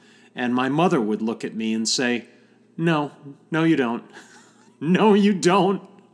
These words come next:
Of course, she knew from having lived through the nineteen sixties herself that it was not the creative psychedelic paradise that I, listening to nothing but Beatle records,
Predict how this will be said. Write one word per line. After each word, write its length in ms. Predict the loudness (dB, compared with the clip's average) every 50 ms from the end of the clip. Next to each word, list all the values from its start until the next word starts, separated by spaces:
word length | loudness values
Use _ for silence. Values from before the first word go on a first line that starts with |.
| _ _ _ _ _ -20 -20 -20 -20 -20 -20 -20 _ _ _ _
Of 180 | -6 -6 -6 -4
course, 600 | -2 0 2 4 4 2 2 -2 -4 -6 -10 _ _
she 360 | -8 -6 0 2 4 4 4
knew 440 | 4 4 4 4 4 4 2 0 -2
from 260 | -4 -4 -6 -6 -6
having 300 | -6 -6 -6 -4 -2 -2
lived 420 | 0 0 0 0 0 0 -2 -6 -12
through 280 | -12 -8 -8 -8 -6
the 80 | -8 -8
nineteen 480 | -8 -6 -6 -8 -8 -8 -10 -10 -10 -8
sixties 540 | -8 -6 -6 -8 -8 -10 -10 -10 -10 -10
herself 560 | -10 -8 -6 -4 -4 -2 -2 -2 -4 -6 -8 -12 -20 -20 _ _ _ _ _ _
that 160 | -4 -2 -2
it 100 | -2 -2
was 220 | -2 -2 -2 -2
not 420 | -2 -2 0 0 0 -2 -4 -4 -4
the 320 | -2 -2 0 -2 -4 -6
creative 640 | -10 -10 -6 -4 -2 0 0 0 2 2 0 0 -2 -4
psychedelic 840 | -4 -6 -4 -4 -4 -4 -4 -4 -4 -4 -6 -6 -6 -8 -10 -14 -20
paradise 840 | -20 -10 -6 -4 -2 -2 -4 -4 -8 -10 -14 -10 -6 -6 -6 -6 -8 -16 -20 -20 _ _
that 180 | -6 -6 -6 -4 -4
I, 420 | -4 -2 -2 -2 -2 -4 -6 -8 -10 -8
listening 440 | -2 -2 0 0 0 -2 -2 -4 -4 -4
to 120 | -6 -4
nothing 540 | -4 -2 -2 -2 -2 -4 -4 -6 -6 -4 -4
but 260 | -6 -6 -8 -6 -2
Beatle 340 | 0 2 2 2 0 -2 -6
records, 580 | -8 -14 -14 -14 -14 -14 -12 -12 -12 -14 -14